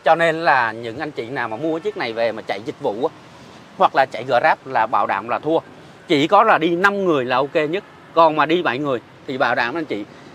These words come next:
nhét người mà vô phía sau này, để người ha, ngồi phía sau này, bảo đảm là không ai chịu được. Tại vì sao? Nó quá chật, nó quá nhỏ luôn. Nếu mà một, hai người mà ngồi phía sau này, bảo đảm anh chị đi một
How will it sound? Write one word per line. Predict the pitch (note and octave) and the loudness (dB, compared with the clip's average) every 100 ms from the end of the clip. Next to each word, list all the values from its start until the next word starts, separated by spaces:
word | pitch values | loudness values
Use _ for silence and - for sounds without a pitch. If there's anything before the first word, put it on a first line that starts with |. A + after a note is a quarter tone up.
| - - - - | -20 -20 -20 -2
nhét | F#3+ C4+ | 0 2
người | G3 D#3+ | 4 4
mà | D3 D3 | 4 4
vô | F3 | 4
phía | E3+ | 4
sau | G3+ E3+ | 2 2
này, | D#3 C3+ | 2 2
để | C3+ B2+ | 2 2
người | D#3 D#3 | 4 2
ha, | D3+ C3 | 2 2
ngồi | D#3+ D3+ | 4 4
phía | C3+ G#3 | 4 4
sau | E3 | 4
này, | D#3 A2+ - - - - - - - - - F#3 | 4 0 -6 -18 -18 -18 -18 -18 -18 -18 -8 4
bảo | D3+ E3 | 6 6
đảm | C#3 E3 | 4 4
là | D3 B2+ - | 2 2 -6
không | - A3+ | 0 4
ai | G#3+ G3 | 4 2
chịu | C3+ D3 | 2 4
được. | C3+ - - | 4 2 -4
Tại | C#3+ | 0
vì | D3 D3+ | 2 2
sao? | D3+ E3+ C#3+ F3 | 2 0 0 -2
Nó | G3+ - | -2 4
quá | A3+ - | 4 4
chật, | E3 - - - - - - | -2 -2 -20 -20 -20 -20 -10
nó | A3+ A3 | -6 4
quá | C4 | 4
nhỏ | C#4+ B2+ D3 | 4 2 4
luôn. | F3+ - - - - | 4 2 -20 -20 -4
Nếu | G3+ C4+ | 2 4
mà | D#4 F#3 | 6 4
một, | E3 D3 - - - | 4 0 -2 -18 0
hai | C4+ C4+ | 2 4
người | A#3+ G3+ E3 | 4 6 4
mà | E3 | 4
ngồi | E3 D#3+ | 4 4
phía | G3+ | 2
sau | A#3+ G3 | 2 2
này, | F#3 D3+ | 4 4
bảo | C3+ | 4
đảm | C3+ C#3+ | 4 2
anh | F#3 | -2
chị | C3+ C#3 | -4 -2
đi | G3 | -4
một | F#3 | -4